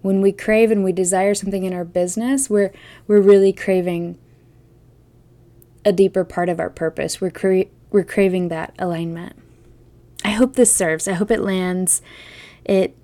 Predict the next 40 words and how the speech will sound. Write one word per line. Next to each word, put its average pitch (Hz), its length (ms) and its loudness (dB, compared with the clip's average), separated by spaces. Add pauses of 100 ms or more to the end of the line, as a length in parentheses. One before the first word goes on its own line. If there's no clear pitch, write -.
(160)
it 208 180 2
came 214 240 0
through 196 220 2
for 185 180 -4
me 180 120 -2
today, 170 540 -2
and, 165 300 -8
and 185 160 -6
I 185 80 0
knew 180 160 2
that's 170 240 -2
what 175 120 -2
I 170 80 -2
wanted 170 200 -4
to - 100 -16
talk - 260 -10
to 185 100 -8
you 175 80 -4
about. 170 420 -10 (840)
There 214 240 6
are 220 40 0
so 254 180 0
many 247 240 4
other 175 200 -2
things 165 300 -8
I 165 80 -10
want 170 100 -10
to 165 120 -12
talk - 200 -16
with 185 140 -12
you 175 100 -10
about, 175 400 -14 (540)
<laughs> - 540 -12
but 180 200 -8
this, - 600 -2 (1000)
this 190 760 -4 (1700)
deeper 202 400 0
connection, 175 800 -6
deeper 202 460 0
alignment. 170 680 -8